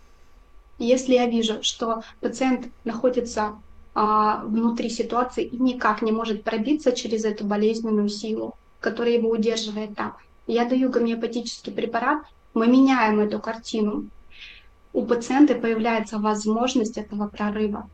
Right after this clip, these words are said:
И дальше мы идём и работаем и с прошлым,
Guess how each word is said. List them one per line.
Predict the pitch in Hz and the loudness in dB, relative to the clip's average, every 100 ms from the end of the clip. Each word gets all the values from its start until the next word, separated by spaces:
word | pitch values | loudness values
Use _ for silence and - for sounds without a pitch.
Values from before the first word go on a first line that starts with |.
| - | -4
И | 226 | -2
дальше | 220 269 294 226 | 0 0 -2 0
мы | 220 220 | 0 2
идём | 214 220 214 - - - - | 2 0 -2 -6 -14 -10 0
и | 240 | 2
работаем | 240 220 226 226 - - - - 214 214 220 - - | 4 2 0 -2 -14 -20 -20 -10 -6 -6 -8 -12 0
и | 269 | 2
с | 302 | 2
прошлым, | - 285 269 - 254 254 | 2 2 2 0 -2 -4